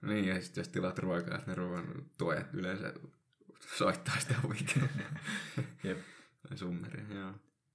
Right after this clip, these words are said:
Speaker 2: Joo. No mutta, olisiko meillä jotain vielä, mistä me haluttais keskustella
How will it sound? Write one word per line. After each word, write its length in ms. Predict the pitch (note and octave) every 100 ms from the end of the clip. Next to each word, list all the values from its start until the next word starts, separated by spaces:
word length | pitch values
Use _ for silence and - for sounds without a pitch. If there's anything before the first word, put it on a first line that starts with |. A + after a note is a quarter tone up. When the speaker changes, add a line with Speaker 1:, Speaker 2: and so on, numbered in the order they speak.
| C#3+
Speaker 2:
Joo. 160 | G#2 - - - - _ _ _ _ _ _ _ _ _ _ _ _ _ -
No 140 | D3
mutta, 400 | F3 E3+ - - -
olisiko 260 | G3+ -
meillä 180 | F3+ D#3+
jotain 260 | E3+ C3+ A#2
vielä, 160 | A2+
mistä 220 | F#2+ -
me 60 | G2+
haluttais 320 | G#2 - -
keskustella 600 | - G2+ - - - D#2+